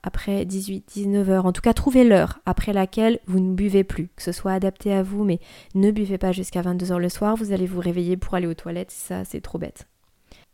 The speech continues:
Faites en sorte de bien, euh, cacher vos fenêtres. Obstruez bien vos fenêtres. Si vous n'avez pas des volets occultants, mettez des rideaux. Faites en sorte qu'il n'y ait pas de pollution lumineuse.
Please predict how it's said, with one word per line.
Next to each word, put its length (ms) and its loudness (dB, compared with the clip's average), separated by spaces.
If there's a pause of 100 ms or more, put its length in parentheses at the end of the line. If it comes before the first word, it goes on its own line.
Faites 280 2
en 100 4
sorte 440 2 (180)
de 160 2
bien, 380 0 (260)
euh, 120 -4 (120)
cacher 420 -2 (720)
vos 140 -6
fenêtres. 640 -2 (180)
Obstruez 540 -2
bien 240 2
vos 140 0
fenêtres. 520 0
Si 180 -12
vous 120 -6
n'avez 200 0
pas 180 2
des 100 2
volets 340 0
occultants, 480 -2 (100)
mettez 360 -2
des 100 2
rideaux. 300 -2 (200)
Faites 140 -6
en 60 -2
sorte 180 -6
qu'il 120 -8
n'y 40 -4
ait 100 0
pas 60 2
de 80 0
pollution 540 -2
lumineuse. 560 4